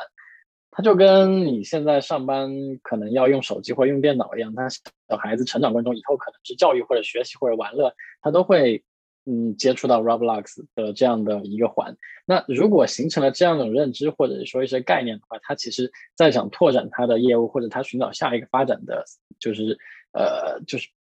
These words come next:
呃，里程碑其实比较简单。比如说，假如说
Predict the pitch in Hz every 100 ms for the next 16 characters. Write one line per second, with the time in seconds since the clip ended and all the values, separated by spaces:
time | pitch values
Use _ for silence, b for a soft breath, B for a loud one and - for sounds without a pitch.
0 | _ 143 135 131 123 123 139 160 - 185
1 | 208 202 - - 123 113 160 151 123 139
2 | 156 151 _ _ _ _ _ _ 131 107
3 | 120 170 196 190 185 180 175